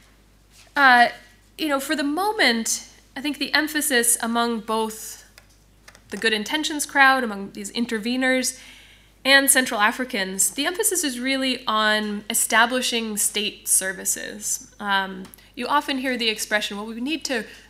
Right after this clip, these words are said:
rebuild the state." And then sometimes there will be discussions, "Well, are we building the state or are we rebuilding the state?" But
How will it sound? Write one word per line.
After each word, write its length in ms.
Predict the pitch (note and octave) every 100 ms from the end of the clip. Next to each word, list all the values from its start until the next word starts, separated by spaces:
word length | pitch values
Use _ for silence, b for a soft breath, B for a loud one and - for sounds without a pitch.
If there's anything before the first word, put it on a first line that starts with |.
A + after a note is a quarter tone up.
| B -
rebuild 520 | G#3+ C#4+ B3+ B3 A3+
the 80 | G3+
state." 580 | G3+ - F#3 - - - B B B
And 80 | G#3+
then 100 | G#3
sometimes 440 | C4 B3+ A#3+ A3+
there 120 | A3
will 80 | G#3
be 120 | G#3
discussions, 560 | G3+ G3 A3 G#3 G3 F#3+
"Well, 100 | A3
are 140 | G#3+
we 100 | G3+
building 460 | G3 F#3 C4+ F#4 G4+
the 80 | G#4+
state 300 | - G4+ F#4+
or 100 | B3+
are 60 | A#3+
we 140 | G3+
rebuilding 640 | G3 G3 B3 G3+ F#3 F3+ E3+
the 100 | -
state?" 400 | - F#3+ - -
But 160 | G#3